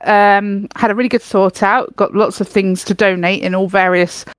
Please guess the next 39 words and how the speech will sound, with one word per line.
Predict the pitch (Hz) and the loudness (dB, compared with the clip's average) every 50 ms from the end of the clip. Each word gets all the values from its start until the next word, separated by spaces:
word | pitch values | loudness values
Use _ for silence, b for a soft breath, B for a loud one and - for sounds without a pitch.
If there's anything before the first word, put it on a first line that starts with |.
| _ _ _ _ _ _ _ - | _ _ _ _ _ _ _ -2
different, | - 202 185 - 202 190 180 - | -2 -2 0 0 -2 -2 -2 -2
I've | 180 180 | -4 -2
got | - 185 - - | -2 -2 -4 -4
stuff | - - - 220 208 | -8 -2 -2 -2 -2
for | - - - 226 208 202 196 196 196 196 196 202 233 - _ _ - - | -2 -2 2 4 6 6 6 6 6 4 4 2 -2 -12 _ _ -2 0
a | 196 | 2
local | 208 202 190 - - 208 190 | 2 2 0 0 0 0 2
ladies | 185 185 180 175 180 175 170 175 - | 4 4 4 4 2 2 0 -4 -4
charity, | - - 196 180 175 175 180 175 - - 180 185 214 269 | -2 -2 0 0 2 0 -2 -2 -2 0 2 2 4 4
which | 247 180 - - - | 2 0 -2 -2 -6
is | 185 | -4
really | 180 180 170 175 | -4 -2 -2 -2
nice. | 180 180 185 208 220 220 - | 0 0 0 0 0 -2 -4
I've | - - - | -6 -6 -2
got | - 196 175 156 - | 0 0 0 -2 -2
some | - 175 | -8 -10
stuff | 170 - - 208 - | -6 -2 -2 -2 -2
for | - - 208 190 180 180 175 180 B B B B B B _ _ _ - | -2 0 2 4 4 4 4 2 B B B B B B _ _ _ -6
a | - 180 | -6 -6
friend | - - 220 220 220 | -2 -2 -2 0 0
of | 220 220 - | -4 -2 0
mine. | 226 220 226 233 214 | 2 2 2 4 2
I've | - | 0
got | 180 - - | 0 -2 -4
stuff | - - 170 165 - | -2 -4 -4 -4 -4
to | - 190 | -12 -10
take | - - 185 - - | -4 -4 -4 -4 -2
down | - 185 180 180 185 180 180 - - _ | 0 0 2 2 0 -2 -4 -8 -10 _
for | - - | -6 -6
family. | 156 - - 240 254 269 269 277 277 277 277 269 269 277 269 B B B B B B B _ - | -6 -4 -2 0 0 2 2 2 2 2 2 2 0 -2 -2 B B B B B B B _ -2
Uh, | - 180 | 0 0
I've | 175 180 | 0 2
got | 180 - - | -2 -4 -4
stuff | - - - 262 - | 0 0 0 0 0
bloody | - 269 226 202 202 208 | 0 0 0 2 4 2
everywhere. | 247 262 - - 233 202 196 180 160 156 156 | 2 2 2 2 2 4 4 4 4 2 2
But | 185 208 202 | 0 0 -2
the | 196 202 | 0 0
best | 208 247 254 247 - - | 0 0 0 -2 -6 -20